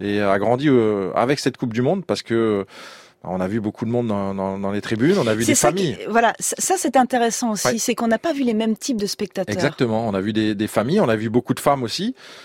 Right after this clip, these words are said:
Speaker 1: Ça veut dire que, qui s'identifiaient au, au, j'allais dire, aux, aux joueuses. Donc ça, c'est important aussi. On le voit, euh, forcément chez les hommes, c'est plus facile.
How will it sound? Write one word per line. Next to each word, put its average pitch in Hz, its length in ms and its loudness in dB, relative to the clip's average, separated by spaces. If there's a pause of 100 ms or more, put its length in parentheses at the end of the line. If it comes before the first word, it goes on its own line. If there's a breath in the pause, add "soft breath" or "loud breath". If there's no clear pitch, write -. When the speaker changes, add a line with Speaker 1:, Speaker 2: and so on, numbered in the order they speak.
(140 loud breath)
Speaker 1:
Ça 104 100 -4
veut 98 60 -2
dire 117 160 2
que, 107 260 0
qui - 180 -10
s'identifiaient 143 760 0
au, 123 80 2
au, 95 800 -4 (400 soft breath)
j'allais 101 220 -2
dire, 117 200 2
aux, 104 160 0
aux 110 140 2
joueuses. 170 360 4
Donc 123 160 0
ça, 143 140 4
c'est - 120 0
important 127 380 2
aussi. 262 240 2
On 139 160 6
le 127 140 6
voit, 135 420 8
euh, 120 40 6
forcément 151 440 2
chez 143 140 -2
les 127 160 4
hommes, 147 180 4
c'est 117 100 -8
plus 110 140 -10
facile. 151 320 0